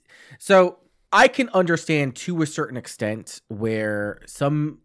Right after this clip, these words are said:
developers may feel that there is a level of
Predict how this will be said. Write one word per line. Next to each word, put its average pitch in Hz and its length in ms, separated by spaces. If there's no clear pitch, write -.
developers 113 640
may 110 220
feel 107 420
that 98 160
there 101 400
is 101 680
a 107 140
level 104 600
of 98 840